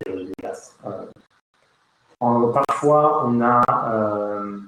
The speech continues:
là, au Yémen en ce moment, on travaille à Sanaa, on travaille à Shibam, Shibam à Banaout. Euh,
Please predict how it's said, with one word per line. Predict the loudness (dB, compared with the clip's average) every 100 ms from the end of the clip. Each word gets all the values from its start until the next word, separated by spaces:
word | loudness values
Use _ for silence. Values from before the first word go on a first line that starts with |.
| -20 _ _ _ _ _ _ _ _ _ _ -4
là, | -2
au | 2
Yémen | 4 4 4
en | 0
ce | -2
moment, | -4 -2 -4
on | -4
travaille | -4 -2 -2 -4
à | -6
Sanaa, | -6 -6 -2 0 0
on |
travaille | -2 -8 -14
à | -16
Shibam, | -18 -4 0 0 -2 -6 -12
Shibam | -10 -8 -6
à |
Banaout. | -8 -10 -12 -12 -16 _ _
Euh, | -14 -14